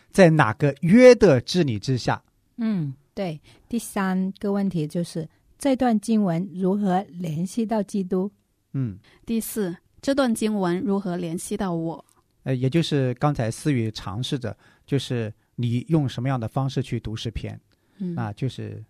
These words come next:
Speaker 1: 用这种方式。好，我们还要问一个问题，就是旧约的律法如何应用到我们这些基督徒身上？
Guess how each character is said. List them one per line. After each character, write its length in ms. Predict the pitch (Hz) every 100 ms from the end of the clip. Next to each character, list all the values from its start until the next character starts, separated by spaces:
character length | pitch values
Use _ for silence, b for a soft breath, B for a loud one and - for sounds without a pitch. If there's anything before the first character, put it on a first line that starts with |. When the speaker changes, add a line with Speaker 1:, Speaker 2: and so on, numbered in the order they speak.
| _ _
Speaker 1:
用 120 | 120
这 140 | 107 113
种 120 | 92
方 220 | - 101
式。 240 | 104 104 - b b b b _
好， 140 | 143
我 100 | 147
们 140 | 139 139
还 140 | 156
要 100 | 185
问 180 | 170 165
一 60 | 139
个 140 | 151
问 160 | 165 151
题， 160 | 131
就 120 | 151
是 220 | 143 139 123
旧 260 | - 240 180
约 120 | 180
的 120 | 165 156
律 300 | 214 196 135
法 380 | - 104 - -
如 240 | 135 185
何 320 | 240 143 139 135
应 160 | 220 190
用 180 | 170 139
到 140 | 139
我 140 | 113
们 200 | 107 110
这 120 | 117 139
些 300 | 131 117 117
基 120 | -
督 120 | 160 160
徒 200 | - 110
身 220 | 123 120
上？ 180 | 113